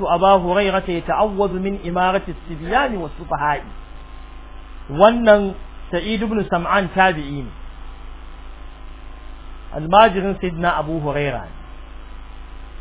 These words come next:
ne. Ya ce ya ji Sayyiduna Abu Huraira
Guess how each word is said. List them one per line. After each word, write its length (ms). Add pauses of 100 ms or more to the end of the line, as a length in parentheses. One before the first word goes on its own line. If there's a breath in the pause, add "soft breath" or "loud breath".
(800)
ne. 100
Ya 120
ce 440 (760)
ya 340
ji 260 (220)
Sayyiduna 600
Abu 280
Huraira 280